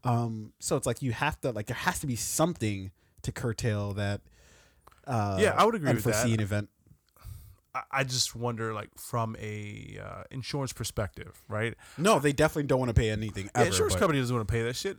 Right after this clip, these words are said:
Speaker 2: And, like, what would you fi-, sure, you could say this is a pandemic, pandemic, epidemic, uh, natural disaster.
Speaker 1: Yeah, I'm not even sure if I was u-, I'm not confident I was using the right
Speaker 2: Yeah,
Speaker 1: word.
Speaker 2: no,
Speaker 1: Is a
Speaker 2: probably not.
Speaker 1: pandemic,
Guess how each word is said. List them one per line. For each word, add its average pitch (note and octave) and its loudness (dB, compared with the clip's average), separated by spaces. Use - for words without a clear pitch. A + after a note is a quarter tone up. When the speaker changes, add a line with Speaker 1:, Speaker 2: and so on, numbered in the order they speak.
Speaker 2:
And, D3+ -8
like, D#3+ -10
what D3 0
would D3+ -2
you C3+ -6
fi-, F#2+ -4
sure, D3 -6
you A#2+ -6
could A#2 -8
say A#2 -6
this G#2+ -6
is G#2+ -6
a F#2+ -8
pandemic, G#2+ -10
pandemic, G#2 -6
epidemic, G#2+ -8
uh, G2 -10
natural A2+ -4
disaster. A2 -4
Speaker 1:
Yeah, A#2 6
I'm A#2 4
not B2 4
even G#2+ 2
sure A#2 4
if F#2+ 0
I G2+ 4
was F#2+ 0
u-, G2 -4
I'm G#2 -4
not B2 0
confident G2+ -2
I - 0
was F2 -4
using E2+ -8
the C3 -2
right A2 0
Speaker 2:
Yeah, F#2+ -4
Speaker 1:
word. D#2+ -6
Speaker 2:
no, - -14
Speaker 1:
Is A2+ -4
a A2 -2
Speaker 2:
probably D3 6
not. D#3+ 2
Speaker 1:
pandemic, A#2+ 0